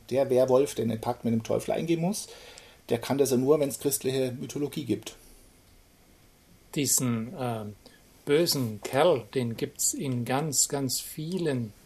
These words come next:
Speaker 2: Religionen. Also die Religionsgeschichte kennt da zahllose Beispiele,
Speaker 1: Ja.
Speaker 2: allein in den vielen dualistischen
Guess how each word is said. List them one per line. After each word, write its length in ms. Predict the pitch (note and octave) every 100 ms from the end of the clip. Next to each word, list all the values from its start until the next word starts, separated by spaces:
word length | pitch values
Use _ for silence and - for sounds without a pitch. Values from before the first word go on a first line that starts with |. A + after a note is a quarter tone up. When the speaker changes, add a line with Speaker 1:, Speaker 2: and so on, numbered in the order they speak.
| - - - -
Speaker 2:
Religionen. 1000 | C3 B2+ B2+ A#2+ B2 B2 C3 B2 A#2 A#2+ -
Also 220 | A#2+ B2+
die 160 | C3 C3
Religionsgeschichte 1160 | C3 B2 C#3 D#3+ - C3+ D#3 D3 - C#3+ C3+ C3 - - - - -
kennt 340 | C3 C#3 -
da 240 | C3+ A#2+ A#2
zahllose 760 | - C#3+ E3+ E3+ C#3+ A#2 A#2
Beispiele, 800 | B2+ C3 D3+ - - C3 A#2+ C#3 G#2+
Speaker 1:
Ja. 140 | F#2+
Speaker 2:
allein 380 | C3+ C3 D3 E3+
in 100 | C#3
den 160 | C3+ A#2+
vielen 380 | - D#3 D3+
dualistischen 880 | C3+ C3 B2+ F#3+ - D#3+ C3+ C3+ A#2